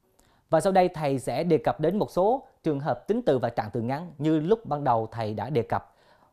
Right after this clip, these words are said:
Và trong nội dung của phần này thì thầy sẽ đề cập hai trường hợp. Trường hợp thứ nhất đó là tính từ hai âm tiết có tận cùng là y dài, L E, R, O W,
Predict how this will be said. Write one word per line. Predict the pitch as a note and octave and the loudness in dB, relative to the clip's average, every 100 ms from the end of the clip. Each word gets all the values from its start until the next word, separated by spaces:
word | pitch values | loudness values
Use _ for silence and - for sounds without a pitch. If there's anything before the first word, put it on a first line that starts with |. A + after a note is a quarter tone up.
| _ | _
Và | A#2+ C#3+ | -2 -2
trong | G3 F#3 F#3 F3+ | 2 0 0 -2
nội | C3+ C3+ | 0 2
dung | E3+ | 0
của | - A#2 C#3 | 0 -2 0
phần | C#3+ | -2
này | C#3+ C3 A2+ | -4 -4 -4
thì | - A#2 | -6 -6
thầy | A#2+ G#2+ | -4 -6
sẽ | G2 F#2 C#3+ | -6 -8 -8
đề | C#3+ B2 | -6 -6
cập | A#2 - _ _ _ | -6 -8 _ _ _
hai | - E3+ | -6 -4
trường | C#3 | -2
hợp. | C#3+ B2 - _ - | -2 -2 -6 _ -10
Trường | D3 | -4
hợp | C#3 | -2
thứ | G#3 | -2
nhất | B3 - | -4 2
đó | A3 | 2
là | F3 A#2 _ _ _ _ - | 2 0 _ _ _ _ 2
tính | B3 C4+ | 2 6
từ | E3 C3+ | 4 4
hai | C3+ F3+ | 2 -4
âm | F3 F3+ | -2 -2
tiết | B3 - | -4 -4
có | - A3+ | -2 0
tận | C#3+ B2 | 0 -4
cùng | D3 C3 | -4 -2
là | C3 C3+ B2+ _ _ _ | -2 -4 -8 _ _ _
y | F3 | -2
dài, | E3 D3+ B2+ A2+ - _ _ _ - | 0 0 0 -6 -14 _ _ _ -2
L | C#3 | 4
E, | C#3 D#3+ D#3 C#3 _ _ _ _ | 4 4 -2 -6 _ _ _ _
R, | E3 E3+ D#3 C#3+ A#2 G2+ _ _ _ _ - | -2 0 2 2 0 -8 _ _ _ _ -4
O | D#3 D3+ | -2 0
W, | - E3+ E3 | -2 0 -2